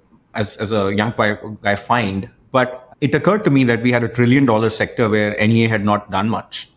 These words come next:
and for good reason, ranging from regulation to sales cycles, et cetera. And that was education. And so I started to see that there were some very large online businesses, you know, like from the University of Phoenix's to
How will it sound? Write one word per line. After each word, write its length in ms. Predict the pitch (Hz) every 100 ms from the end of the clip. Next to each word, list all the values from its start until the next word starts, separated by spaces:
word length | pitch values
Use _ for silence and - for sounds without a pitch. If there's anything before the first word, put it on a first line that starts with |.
| _ _ _ _ _
and 280 | 104 107 107
for 160 | - 120
good 160 | 123
reason, 460 | 107 123 117 90 - _ -
ranging 380 | 110 110 117
from 180 | 107 113
regulation 560 | 107 110 110 110 110 107
to 80 | 107
sales 320 | 110 107 104
cycles, 460 | 104 101 104 98
et 160 | 101 90
cetera. 280 | 80 - - _ _ _ _ _ _ _ -
And 140 | 120
that 140 | 131 139
was 180 | 143 120
education. 640 | 117 113 107 139 139 95 - _ _ _ _ -
And 260 | 120 120
so 380 | 120 147 139 139
I 120 | 131
started 520 | 131 - 156 180 226
to 80 | 208
see 460 | - - 170 143 110
that 480 | 110 110 110 - _
there 160 | 120 127
were 100 | 127
some 260 | - 127 113
very 220 | 127 143
large 300 | 110 113 113
online 420 | 120 110 113 110
businesses, 640 | 104 104 107 - - - _ _
you 100 | 113
know, 80 | 101
like 140 | 101
from 200 | - 113
the 80 | 107
University 440 | 107 107 110 - 110
of 100 | 98
Phoenix's 480 | 110 107 - 107 -
to 300 | 107 101